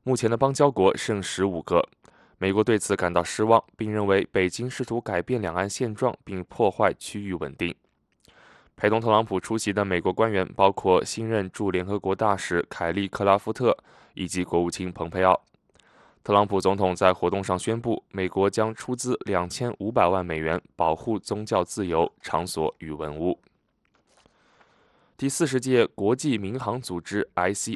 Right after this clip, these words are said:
A O大会九月二十四日到十月四日在加拿大蒙特利尔举行，因为中国的反对，台湾无法出席这项会议。不过，美国国务院日前重申，对于不以国家地位为参与资格的国际组织，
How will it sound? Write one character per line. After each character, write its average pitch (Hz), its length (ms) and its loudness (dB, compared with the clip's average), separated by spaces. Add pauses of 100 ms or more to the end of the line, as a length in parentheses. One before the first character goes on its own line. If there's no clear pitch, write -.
A 113 140 -2
O 127 280 0
大 101 180 0
会 98 300 2 (400)
九 95 180 0
月 104 80 6
二 101 120 8
十 98 100 -10
四 101 240 0
日 92 160 2
到 87 220 4
十 87 200 -4
月 90 120 4
四 92 220 -2
日 85 220 0
在 87 240 0
加 98 160 -6
拿 90 140 0
大 90 220 2
蒙 85 180 -4
特 113 120 -2
利 113 140 0
尔 87 160 4
举 76 140 -8
行， 80 240 -8 (520)
因 143 100 -2
为 143 80 2
中 160 180 2
国 110 100 2
的 110 80 0
反 87 180 0
对， 98 260 2
台 87 200 2
湾 104 240 6
无 95 140 -4
法 90 200 2
出 - 240 -6
席 87 140 -6
这 85 140 -6
项 85 140 -2
会 87 200 -2
议。 80 160 -4 (800)
不 101 100 -2
过， 110 240 6
美 98 140 -6
国 107 120 -2
国 104 140 -2
务 110 100 0
院 117 200 2
日 107 120 0
前 98 220 -2
重 101 220 -8
申， 120 200 -2 (200)
对 107 160 -2
于 101 120 -2
不 113 160 -4
以 98 160 -2
国 92 220 0
家 113 180 2
地 120 200 -4
位 95 200 4
为 85 260 2
参 113 220 -6
与 98 120 -6
资 117 200 -4
格 90 140 -2
的 87 120 -2
国 87 200 -2
际 113 140 -6
组 85 180 -8
织， 90 240 -2